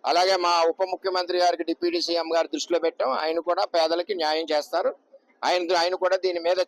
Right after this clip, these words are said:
చర్యలు తీసుకుంటారు. ఎందువల్లంటే పిఠాపురానికి సంబంధించిన భూమి ఎక్కడో కాకినాడ నుంచి వచ్చి అన్ని తీసేసుకుంటా అంటే ఎలాగా?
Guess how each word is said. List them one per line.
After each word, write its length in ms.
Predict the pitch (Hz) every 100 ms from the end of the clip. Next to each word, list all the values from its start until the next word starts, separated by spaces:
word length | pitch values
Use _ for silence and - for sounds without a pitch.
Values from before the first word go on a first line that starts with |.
| 170
చర్యలు 260 | 190 226
తీసుకుంటారు. 460 | 196 170 170 151 147
ఎందువల్లంటే 420 | 165 208 208 208
పిఠాపురానికి 600 | - 180 214 214 226 202
సంబంధించిన 440 | 208 214 214 202
భూమి 280 | 170 180 156 - - - - _ 123
ఎక్కడో 240 | 143 220
కాకినాడ 420 | 208 202 208 220
నుంచి 180 | 214 214
వచ్చి 240 | 208 220 214
అన్ని 200 | 196 214
తీసేసుకుంటా 540 | 214 208 185 202 202
అంటే 160 | 202 202
ఎలాగా? 240 | 202 208